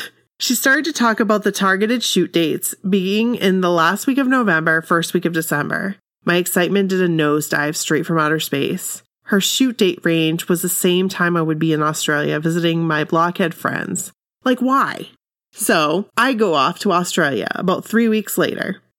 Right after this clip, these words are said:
I would be visiting Perth, Melbourne, and Sydney. At the time of her shoot, I was in Perth, which is on the western coast of the continent.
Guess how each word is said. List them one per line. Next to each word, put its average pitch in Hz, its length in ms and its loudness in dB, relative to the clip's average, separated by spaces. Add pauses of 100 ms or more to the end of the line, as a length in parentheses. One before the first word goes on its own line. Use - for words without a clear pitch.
(200)
I 202 120 2
would 196 140 2
be 196 120 2
visiting 196 400 2
Perth, 185 480 0
Melbourne, 170 560 2
and 196 180 0
Sydney. - 600 -2
At 208 100 0
the 208 80 0
time 233 220 2
of 302 80 -2
her 370 120 2
shoot, 156 520 0
I 202 120 2
was 190 120 0
in 185 120 0
Perth, - 580 -4
which 226 240 2
is 208 100 2
on 220 220 2
the 269 80 2
western 214 400 2
coast 170 340 0
of 170 60 0
the 180 80 0
continent. - 640 -4